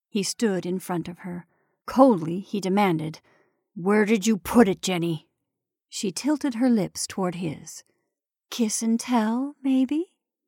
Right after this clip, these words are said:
"I haven't time for games. Where is it?" His fist shot out. Jenny sprawled on the ground at his feet. Again he saw the pain and the adoration in her face. But that couldn't be right.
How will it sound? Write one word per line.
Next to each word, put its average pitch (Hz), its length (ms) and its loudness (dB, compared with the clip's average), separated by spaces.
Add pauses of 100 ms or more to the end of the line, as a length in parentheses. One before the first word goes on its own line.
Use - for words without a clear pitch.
(300)
"I 214 140 4
haven't 220 340 4
time 202 320 2
for 202 140 -6
games. 185 600 4 (320)
Where 247 280 8
is 269 220 6
it?" - 300 -6 (680)
His 202 240 -2
fist - 520 0
shot 180 380 4
out. - 340 -10 (680)
Jenny 226 260 4
sprawled 233 460 6
on 196 100 0
the 196 80 -2
ground 190 300 0
at 180 80 -6
his 185 160 -6
feet. - 320 -8 (540)
Again 220 420 4
he 220 140 2
saw 208 180 2
the 202 100 -2
pain 254 440 4
and 208 120 0
the - 120 -2
adoration 214 560 2
in 185 100 -2
her 202 120 -6
face. 175 440 -8 (720)
But - 160 -2
that 247 220 0
couldn't 240 340 0
be 170 160 -8
right. 156 400 -10